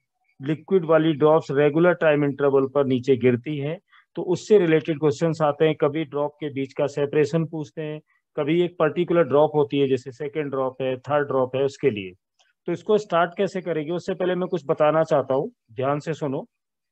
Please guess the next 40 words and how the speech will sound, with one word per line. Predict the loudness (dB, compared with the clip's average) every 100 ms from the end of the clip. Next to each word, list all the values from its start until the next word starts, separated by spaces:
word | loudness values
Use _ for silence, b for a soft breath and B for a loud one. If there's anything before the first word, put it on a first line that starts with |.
| _
जैसे | -10 -6 -6
मान | -2 0 0
लो | 0 -2
कि | -2 -2 -2
यहाँ | 0 -2
पर | -4
कोई | -4 -2 0
बॉडी | 2 2 2 2
है | 0 0
जिसका | -6 -6 -2 -2 0
इनिशियल | -2 -2 -4 -10
वेलोसिटी | -6 -4 -4 -6 -8
ज़ीरो | -4 -2 0 0
है | -4 -8 _ _ _ _ -10
और | -6 -6
ये | -4 -4 -4
कांस्टेंट | -4 -4 -4 -12 -2 2 2 0 -2
एक्सेलरेशन | 0 0 -2 -4 2 4 2 -2 -12
से | -12 -16
चल | -12 -14
रही | -12 -16 -18
है, | -20 _ _ _ _ _ -18
तो |
टैप | -14 -2 0 0 -2
वाली | -2 -2
प्रॉब्लम | 0 0 2 0
करेंगे, | 2 2 4 2
फिर | 2 -2 -2
जगलर | -4 -2 -2
वाली | -2 -4 -4
प्रॉब्लम | -4 -6 -6 -8
करेंगे | -4 -2 2
और | 2 4
बलून | 2 2 2 2
राइजिंग | 2 0 -4
वाली | -4 -8
करेंगे। | -12 -18 -20 -20
तीनों | -16 -12 -10 -6
को | -4
अलग-अलग | -2 -2 -2 -2 -4